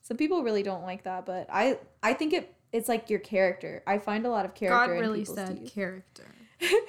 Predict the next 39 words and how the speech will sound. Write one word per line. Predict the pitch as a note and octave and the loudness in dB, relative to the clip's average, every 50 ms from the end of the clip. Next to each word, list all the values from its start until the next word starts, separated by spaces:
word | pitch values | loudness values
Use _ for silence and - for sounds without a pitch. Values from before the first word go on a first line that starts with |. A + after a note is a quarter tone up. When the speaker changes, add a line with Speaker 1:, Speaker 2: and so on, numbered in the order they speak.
| - - _ _ _ _ - | -6 -18 _ _ _ _ -18
Speaker 1:
Fuck | - - B3+ C4+ - - - | 0 4 4 4 4 4 0
the | B3+ A#3+ | 0 0
teeth | - B3+ G#3 G#3 G#3 - G#3 F3 - | 2 2 0 0 0 0 -4 0 2
up. | B3+ B3 A#3 - - C#4+ | 2 2 2 0 0 0
<laughs> | C#4 - - - - - - - - - | 0 0 0 -6 -12 -18 -20 -20 -20 -2
I | - G#3+ B3+ | 4 6 6
had | C4+ C4+ - | 6 6 4
some | A#3 G#3 G3 F#3+ | 2 2 2 2
bunny | - G#3+ G3+ G3 G3 F#3 F#3 | 4 4 4 4 2 -2 -4
teeth. | - - F3 E3+ E3+ G3+ A3 G3 - - B3 C#4+ - - | -6 -6 -4 -2 0 0 -2 -2 -2 -2 -4 -4 -4 -2
Speaker 2:
<laughs> | D4+ D4 C#4+ D4+ D4 D4+ D4 D4+ D4+ D#4 B3+ G#3+ - _ - | -2 0 2 4 2 2 2 2 0 0 0 -2 -6 _ 2
Speaker 1:
I | - A3 | 2 4
did | G#3+ A3+ G3+ G3 | 4 4 2 2
not | G3+ G3+ G3+ F#3+ E3 F#3+ | 2 2 4 4 4 4
like | F#3+ F3+ F#3 - | 4 2 2 0
my | F#3 F3+ F3+ F3+ F#3 | -4 -4 -2 -2 0
own | F#3 F3+ F3+ F#3+ F#3+ | 0 -2 -2 -4 -6
teeth, | - F3 E3 D#3+ G3+ - _ - | -8 -8 -8 -8 -8 -10 _ -12
but | F3 D#3+ D#3 - - _ | -12 -12 -12 -14 -16 _
everyone | - B3+ C#4 D4 E4+ F4 F4 D#4+ B3 G#3+ | 4 6 6 6 6 2 2 2 2 2
else | G#3+ A3+ B3+ B3+ - | 2 2 0 -2 -2
who, | - C4 A3+ | -2 -2 -2
when | - A3 A3+ A3+ | 0 -2 -2 0
they | A3 A3 | 0 0
got | A3 A#3 G#3+ - | 0 0 -2 -2
braces | - F#3 F3+ G#3+ G#3+ A3+ A3 - | -2 -2 -2 -2 -2 -4 -6 -4
in | G3+ F#3+ | -4 -4
middle | F3+ F3 G3 | -4 -4 -6
school, | G#3+ - - A3 A3 | -6 -6 -6 -6 -4
I | G#3+ | -4
was | G#3 A3 | -6 -4
like, | A3+ G#3+ G#3+ - - - - _ _ | -6 -6 -6 -8 -14 -20 -20 _ _
"No, | A3+ A3+ A#3+ C4 D4+ D#4+ D#4 D#4 D#4 D4+ C#4+ C4 G#3+ | 2 4 4 6 6 6 6 6 6 6 6 6 4
I | - A3+ A3+ | 4 2 0
love | A3 A3 B3+ - - | 2 2 0 2 0
your | C#4 D4 D4+ | -2 -4 -4
teeth." | D4+ - - - A#3 C#4 C#4 C4 B3+ F4 C#4+ G#3+ - - D#4+ | -8 -10 -12 -8 -6 -6 -4 -2 -2 -2 -2 -2 -6 -10 -8
<laughs> | - | -2
Speaker 2:
Aw. | C#4+ D#4 D#4 D4+ C#4+ C#4 C#4 C#4 D4 D#4 F4 F#4 F4+ | 0 2 4 4 4 4 4 4 4 2 2 0 -2